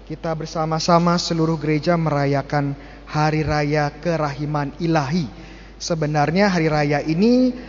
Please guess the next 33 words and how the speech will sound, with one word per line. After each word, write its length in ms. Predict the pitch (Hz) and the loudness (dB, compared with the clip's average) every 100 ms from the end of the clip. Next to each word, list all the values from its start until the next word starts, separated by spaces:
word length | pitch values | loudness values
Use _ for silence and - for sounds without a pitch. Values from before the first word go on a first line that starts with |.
| - - | -16 -8
eh, 560 | 143 143 139 135 127 127 - - - | -2 0 0 0 -2 -6 -10 -20 -4
tradisi 560 | 175 165 170 160 180 165 | 0 2 2 0 0 0
yang 180 | 147 139 | 0 -4
sebenarnya 480 | - 151 165 170 | -4 0 2 0
cukup 140 | - 147 156 | -2 -2 0
baru 320 | 147 147 160 | 2 2 2
ya, 240 | 127 143 | 2 -2
karena 640 | 175 135 127 139 139 139 131 - - | -4 -6 -4 -2 -2 -2 -4 -8 -10
hari 240 | - 156 | 2 4
raya 320 | 156 156 151 151 | 6 6 6 6
ini 240 | 156 190 | 6 4
baru 260 | 165 147 151 | 6 4 4
ditetapkan 720 | 156 147 151 147 - 185 208 | 2 0 -2 -2 0 0 0
oleh 240 | 156 143 147 - | -2 -4 -6 -2
Paus 480 | 151 160 226 - | 0 0 -2 -4
Yohanes 400 | 156 139 143 151 | -4 -4 -4 -6
Paulus 320 | - 156 151 - | 0 2 2 2
Kedua 480 | 165 147 147 196 277 - - - - - | -4 0 4 4 2 -8 -16 -18 -18 -6
pada 240 | 151 143 | -4 -2
tiga 320 | 147 175 165 160 | -2 0 0 0
puluh 240 | 160 160 | 0 0
April 560 | 160 156 - 180 185 185 | 0 -4 2 2 4 2
tahun 340 | 160 131 139 147 | -2 -2 -2 0
dua 220 | 156 156 | 2 2
ribu 320 | 151 139 151 | 2 -2 0
yang 240 | 151 135 147 | 0 -2 0
lalu. 320 | 151 151 139 95 - - - - | 2 2 2 -4 -14 -18 -18 -4
Ini 220 | 156 165 | 2 4
bertepatan 800 | 165 151 160 - 147 - 190 226 | 4 2 0 2 2 2 2 2
dengan 400 | 175 143 143 147 | 2 2 0 0
kanonisasi 960 | 165 160 160 156 156 - 143 - 202 165 | 2 2 4 2 0 0 -2 -2 -2 -2
dari 260 | 143 143 | -2 -4
Suster 800 | 143 - 202 - - 175 170 180 | -6 -6 -4 -4 -2 -2 -2 -6